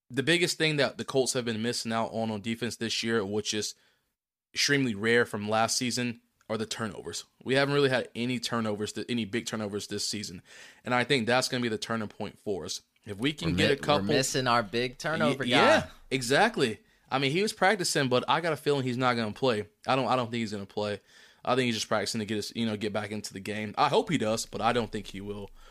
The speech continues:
Speaker 2: Ugh.
Speaker 1: Um, we gotta get turnovers, though. We gotta get an interception. We gotta get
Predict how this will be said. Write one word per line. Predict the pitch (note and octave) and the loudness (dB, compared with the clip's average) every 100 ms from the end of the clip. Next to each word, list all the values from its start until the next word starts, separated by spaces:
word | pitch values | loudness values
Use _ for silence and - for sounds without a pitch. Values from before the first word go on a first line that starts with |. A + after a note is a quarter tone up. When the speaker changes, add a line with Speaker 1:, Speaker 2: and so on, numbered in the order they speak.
| - | -10
Speaker 2:
Ugh. | D2 C2+ B1 D2 D2 - | -8 -8 -8 -12 -14 -6
Speaker 1:
Um, | A#2 A#2 A2+ A2 A2 G#2+ - - _ _ _ _ _ - | 2 4 6 4 0 -4 -8 -20 _ _ _ _ _ -4
we | C3+ | 0
gotta | F3+ E3+ | 2 2
get | C#3+ | 0
turnovers, | B2+ A#2+ G#2 G2+ | 0 -2 -4 -6
though. | F#2+ - | -10 -4
We | B2 | 2
gotta | D#3 D#3 | 2 4
get | C#3+ | 2
an | A#2+ | 0
interception. | A#2+ - G#2+ - G#2+ G#2+ | -4 -2 -4 -4 -6 -6
We | G#2 A#2 | -6 -6
gotta | - C#3 D3 | -4 -4 -4
get | B2 A#2+ A#2 | -4 -2 -2